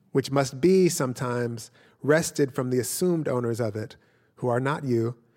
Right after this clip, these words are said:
back to the rightful, who is.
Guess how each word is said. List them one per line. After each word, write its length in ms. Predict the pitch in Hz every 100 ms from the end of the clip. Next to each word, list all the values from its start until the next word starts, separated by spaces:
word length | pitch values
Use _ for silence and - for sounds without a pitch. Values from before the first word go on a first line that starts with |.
| _ _ -
back 200 | 117 -
to 80 | 123
the 80 |
rightful, 540 | 131 147 139 - - - _ _ _ _ _
who 160 | 127
is. 480 | 147 135 107 - -